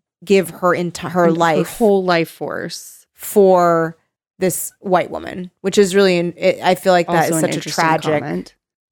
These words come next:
Speaker 1: tragic, um, an interesting comment on,
Speaker 2: Yeah.
Speaker 1: on, on that.
Speaker 2: And then
Speaker 1: Um,
Speaker 2: Daniel gets there. Terry is, like,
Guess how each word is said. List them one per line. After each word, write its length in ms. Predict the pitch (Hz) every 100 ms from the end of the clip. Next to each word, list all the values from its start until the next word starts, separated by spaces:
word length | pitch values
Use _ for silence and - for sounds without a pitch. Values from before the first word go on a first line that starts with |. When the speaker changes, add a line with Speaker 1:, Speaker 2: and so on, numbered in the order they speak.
| _
Speaker 1:
tragic, 560 | 170 156 151 151 - -
um, 440 | 135 147 131 151 -
an 180 | 170 165
interesting 380 | 170 - 151 151
comment 420 | 143 139 - -
on, 140 | 165
Speaker 2:
Yeah. 260 | 147 - 185 _
Speaker 1:
on, 200 | - 180 -
on 160 | 135
that. 300 | - 50 50 _ _ _ _ _
Speaker 2:
And 100 | 185
then 180 | 170 180
Speaker 1:
Um, 360 | 160 160 156 156
Speaker 2:
Daniel 460 | 190 190 185 165 -
gets 340 | 185 185 -
there. 340 | 180 165 160 160
Terry 480 | - - 185 185 175
is, 160 | 165
like, 200 | 165 151